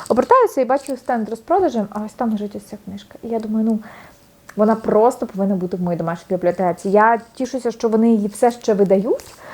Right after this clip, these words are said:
Не знаю, який там в перший рік видання, чи це буде, от, де-,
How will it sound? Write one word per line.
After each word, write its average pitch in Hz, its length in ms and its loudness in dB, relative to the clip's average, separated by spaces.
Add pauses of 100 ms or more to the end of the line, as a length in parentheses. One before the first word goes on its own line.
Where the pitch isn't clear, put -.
(280)
Не 208 100 -2
знаю, 202 180 2
який 202 140 -16
там 180 140 -2
в 175 140 -6
перший 285 340 2
рік 208 200 -6
видання, 185 380 -2
чи 190 140 -10
це 196 200 -2
буде, 190 360 -2
от, 190 100 -8 (100)
де-, 185 220 -6